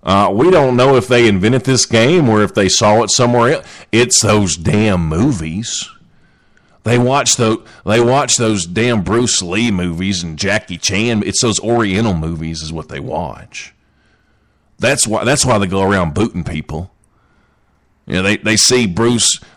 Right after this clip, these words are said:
Bruce Lee all dressed up like a ninja, and they go, goes around kicking people in the back of the head, and that's why they do it. What they need to, they need to ban movies is what they need to do. That would be the right thing to do.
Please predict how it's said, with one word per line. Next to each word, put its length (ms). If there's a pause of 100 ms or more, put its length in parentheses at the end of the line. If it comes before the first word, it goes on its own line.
(140)
Bruce 280
Lee 300
all 180
dressed 320
up 160
like 220
a 80
ninja, 640
and 100
they 100
go, 220
goes 300
around 240
kicking 260
people 320
in 80
the 80
back 240
of 80
the 100
head, 180
and 120
that's 160
why 140
they 120
do 300
it. 160 (560)
What 160
they 140
need 140
to, 60
they 180
need 220
to 60
ban 380
movies 680 (720)
is 180
what 160
they 100
need 200
to 40
do. 220
That 160
would 80
be 100
the 120
right 280
thing 200
to 60
do. 340